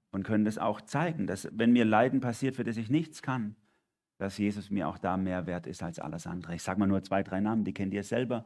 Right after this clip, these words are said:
Der Samuel Koch hier aus dem Schwarzwald oder Nick Vujicic, Menschen, die unglaublich auch krankheitlich leiden und trotzdem so eine Freude in Jesus ausstrahlen, weil Jesus ihnen das Wertvollste ist in ihrem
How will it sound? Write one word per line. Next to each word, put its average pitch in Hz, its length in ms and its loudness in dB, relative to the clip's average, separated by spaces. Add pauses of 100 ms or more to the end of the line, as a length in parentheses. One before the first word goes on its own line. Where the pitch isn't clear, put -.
(380)
Der - 80 -12
Samuel 107 300 2
Koch 107 240 0
hier 101 120 0
aus 87 80 -6
dem 98 100 -6
Schwarzwald 90 560 -6
oder 92 200 -4
Nick 92 300 -2
Vujicic, 85 500 -8
Menschen, 87 300 -6
die 92 120 -6
unglaublich 80 720 -4
auch - 240 -8 (480)
krankheitlich 82 520 -4
leiden 87 500 -4 (200)
und 92 120 -10
trotzdem 95 320 -6
so 98 160 -6
eine 110 160 0
Freude 87 520 -8
in 80 120 -4
Jesus 80 300 -10
ausstrahlen, 82 640 -12
weil 85 120 -8
Jesus - 300 -10
ihnen 104 300 -4
das 104 280 -12
Wertvollste 110 580 -6
ist - 280 -10 (380)
in 98 340 0
ihrem 87 480 -2